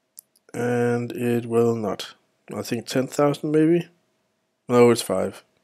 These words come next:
<laughs> Okay, five thousand mana. Okay, that's nothing special really. Uh, oh, I, <clears throat> well, talking about wishes, I,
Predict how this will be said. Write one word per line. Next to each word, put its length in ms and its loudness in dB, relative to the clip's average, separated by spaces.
<laughs> 360 4
Okay, 260 2
five 300 10
thousand 340 0
mana. 240 -6
Okay, 300 6
that's 400 0
nothing 600 0
special 680 -2
really. 340 4
Uh, 480 8
oh, 220 8
I, 260 2
<clears throat> 320 2
well, 420 8
talking 220 4
about 220 6
wishes, 400 -2
I, 200 6